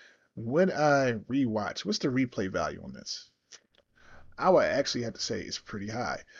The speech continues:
I would have to give it a seven out of ten. And the reason why I say that is because, like, I don't rewatch anything these days. When I was younger, yeah, I watched stuff over and over and over again.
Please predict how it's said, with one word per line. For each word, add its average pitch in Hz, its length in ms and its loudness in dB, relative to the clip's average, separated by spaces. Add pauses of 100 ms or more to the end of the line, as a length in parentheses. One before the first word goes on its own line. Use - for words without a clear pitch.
(160)
I 120 180 2
would 180 140 6
have 143 180 6
to 123 80 -2
give 120 200 -2
it 110 160 -2
a 82 100 -10
seven 123 420 -2
out 104 140 -2
of - 80 -12
ten. 101 260 -6 (280)
And 151 400 -2
the 131 60 -2
reason 180 300 6
why 156 140 4
I 139 40 4
say 147 200 4
that 135 160 8
is 120 160 2
because, 117 340 -2
like, 110 280 -4
I - 160 0
don't 131 360 0
rewatch 113 440 -2 (160)
anything 143 480 2 (400)
these 110 180 -2
days. 82 460 -10
When 156 100 0
I 190 40 6
was 160 120 6
younger, 139 400 6
yeah, 104 340 0
I 104 40 -4
watched 92 420 -6 (240)
stuff 135 420 4 (440)
over 151 340 6
and 107 160 0
over 135 300 4
and 110 100 0
over 139 220 2
again. 107 220 -2